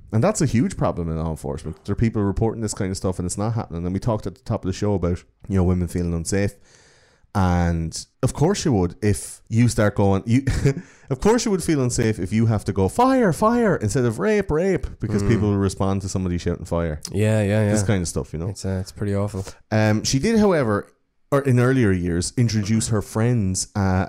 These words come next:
Speaker 1: to her father and her, uh, uh, boyfriend while they drank in the Blue Waters Saloon, uh, one such friend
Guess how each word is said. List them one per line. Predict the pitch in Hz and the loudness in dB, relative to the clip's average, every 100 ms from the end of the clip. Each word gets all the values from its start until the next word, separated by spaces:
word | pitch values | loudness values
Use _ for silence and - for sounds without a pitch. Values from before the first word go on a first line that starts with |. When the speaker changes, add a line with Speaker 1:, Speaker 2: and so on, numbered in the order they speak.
| - | -6
Speaker 1:
to | - 104 | -4 0
her | 92 90 | 2 0
father | 101 95 92 - | 0 0 0 -2
and | 95 95 92 | -2 -2 0
her, | 95 87 87 - | 0 0 -2 -4
uh, | 82 71 - | -6 -4 -6
uh, | 78 | -8
boyfriend | 80 101 98 - 80 - _ _ | -2 0 2 0 -6 -8 _ _
while | - 98 | 0 2
they | 98 | 2
drank | 87 98 95 - | 0 -2 -4 -6
in | 98 92 | -4 -4
the | 92 | -4
Blue | 80 101 101 | -2 -2 -2
Waters | 95 92 90 87 - | -2 -2 -2 -6 -8
Saloon, | - - 85 90 92 76 - _ _ _ | -8 -6 -4 -4 -4 -8 -14 _ _ _
uh, | 73 | -12
one | 73 101 147 | -2 0 0
such | - 117 | -2 -8
friend | - 71 82 | -8 -8 -8